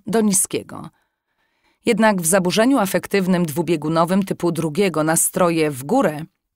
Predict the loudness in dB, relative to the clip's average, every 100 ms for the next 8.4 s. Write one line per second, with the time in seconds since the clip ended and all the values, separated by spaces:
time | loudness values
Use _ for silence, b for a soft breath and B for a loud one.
0 | 0 2 2 0 0 0 0 0 -2 -2
1 | 2 2 0 -2 -2 -2 -2 -4 -6 -8
2 | -14 -14 -18 _ _ _ _ _ _ _
3 | _ -6 0 0 2 0 0 0 0 0
4 | 0 -2 -4 -2 -4 -2 -2 0 0 0
5 | 0 0 -2 0 0 0 0 -2 0 -2
6 | -2 -2 -4 -4 -4 -2 -2 -2 -4 -2
7 | -2 -2 0 0 -2 -6 -8 -6 -4 -4
8 | -2 -4 -2 -4